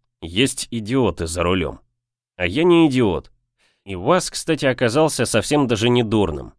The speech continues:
Скорости на ходу не вылетали, глушитель не пердел, движок после капремонта тянул как зверь и масла практически не жрал. И во всём остальном оказался машиной приличной и совсем даже не злобной.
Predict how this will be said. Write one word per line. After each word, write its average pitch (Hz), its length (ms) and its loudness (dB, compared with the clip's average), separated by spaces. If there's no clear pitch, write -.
Скорости 175 520 0
на 101 120 2
ходу 104 260 0
не 98 120 2
вылетали, 90 520 -2
глушитель 98 640 -2
не 90 100 0
пердел, 90 540 -2
движок 113 480 -2
после 120 320 0
капремонта 127 640 2
тянул 131 360 2
как 92 200 -2
зверь 135 300 -2
и 120 40 2
масла 127 400 2
практически 107 640 -2
не 101 160 2
жрал. 90 380 -2
И 80 60 -6
во 98 100 2
всём 127 240 0
остальном 135 440 2
оказался 120 480 0
машиной 113 440 2
приличной 123 640 0
и - 180 -6
совсем 117 460 -2
даже 95 220 -2
не 101 140 2
злобной. 87 540 -4